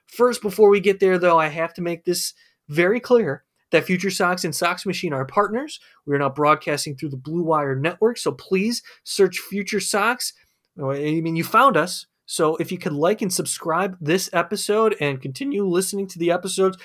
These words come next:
that we have, I mean, just check out our library. It, it, I think the portfolio speaks for itself. So please give us a chance. And if you like what you hear, come on back for more. Also, I may,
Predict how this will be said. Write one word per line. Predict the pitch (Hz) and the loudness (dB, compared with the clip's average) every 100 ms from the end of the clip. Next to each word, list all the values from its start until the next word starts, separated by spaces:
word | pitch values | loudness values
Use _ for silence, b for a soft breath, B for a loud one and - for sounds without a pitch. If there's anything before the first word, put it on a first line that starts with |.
| B B | B B
that | 170 170 | -2 2
we | 175 | 2
have, | 170 196 208 | 2 0 0
I | |
mean, | 175 | -2
just | 165 165 - | -4 -8 -6
check | 196 208 | -4 -2
out | 202 | 0
our | 202 | 2
library. | 196 220 170 110 - _ _ _ _ | 2 2 0 -2 -6 _ _ _ _
It, | 147 139 165 | 0 0 0
it, | 160 147 | -4 -2
I | 151 | -2
think | 160 196 196 - - | -2 -2 -2 -6 -8
the | 180 175 | -8 -2
portfolio | 196 175 - 180 190 180 175 | 0 0 0 2 6 6 4
speaks | - 190 185 | -2 -6 -4
for | 190 | -4
itself. | 175 - 185 147 | -2 -2 -2 -2
So | - 131 | -6 -14
please | - 254 190 - - b b b | -8 -4 -4 -6 -16 b b b
give | 165 | -4
us | 160 - | -4 -6
a | |
chance. | 127 147 180 175 | -6 -4 -4 -6
And | 139 | -8
if | |
you | 147 | -2
like | 160 180 | -2 -2
what | 165 | -4
you | 151 | -6
hear, | 135 170 190 - b b - | -2 -2 -4 -6 b b -6
come | 220 220 | -2 2
on | 202 196 | 2 2
back | 165 185 | 2 0
for | 185 185 | -2 -2
more. | 151 165 131 135 b b b | 2 2 0 -6 b b b
Also, | 208 240 233 214 | 0 2 2 2
I | 175 175 | 2 0
may, | 175 190 208 196 175 | 0 0 0 0 -4